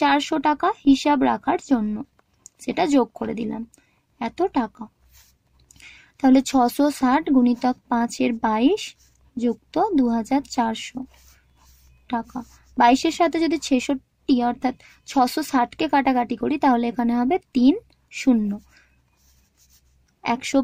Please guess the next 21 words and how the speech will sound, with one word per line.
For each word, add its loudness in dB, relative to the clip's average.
পঞ্চাশ 2
plus 0
দুই 0
চার -2
শূন্য -2
শূন্য, -4
তো -6
টাকা -8
যোগ -8
করলে -8
আমরা -6
পাবো -8
দুই -2
পাঁচ -6
পাঁচ -8
শূন্য -8
টাকা। -18
এরপর 2
আমরা 0
উত্তমের 0
লভ্যাংশ -2